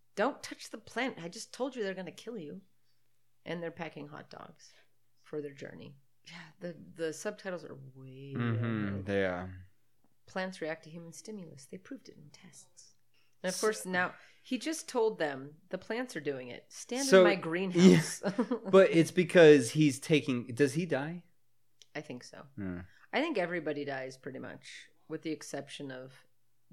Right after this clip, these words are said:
Speaker 1: D-, Donnie and, no, not, that's not Donnie, that's Mark. Donnie's his brother. Mm-hmm. <laughs> And Zoe and the kid. I think even
Speaker 2: Yeah, because they,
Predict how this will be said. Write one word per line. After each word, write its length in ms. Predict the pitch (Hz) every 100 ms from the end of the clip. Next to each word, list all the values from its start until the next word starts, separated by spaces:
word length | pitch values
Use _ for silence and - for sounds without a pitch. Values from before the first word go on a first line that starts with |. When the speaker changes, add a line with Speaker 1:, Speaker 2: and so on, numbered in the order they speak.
| 139 139
Speaker 1:
D-, 60 | - _ 135 -
Donnie 520 | 131 131 131 127 120
and, 240 | 90 131 139 _ _ _ _ _ _ _ 143
no, 160 | 131
not, 240 | 139 147 -
that's 200 | 135 -
not 160 | -
Donnie, 240 | - - 131
that's 200 | - -
Mark. 320 | - 131 - _ _ _ _
Donnie's 340 | - 147 135 135
his 120 | -
brother. 360 | - - - 139 _ _ -
Mm-hmm. 680 | 143 160 - _ _ - 214
<laughs> 40 | 214 - - - _
And 200 | 175 170
Zoe 420 | 165 147 143 151 - _ _ -
and 260 | 135 135
the 80 | 135
kid. 340 | 135 147 139 - _ -
I 40 |
think 220 | 156 160
even 160 | - 123
Speaker 2:
Yeah, 200 | 131 123
because 320 | 117 120 131
they, 180 | 135 143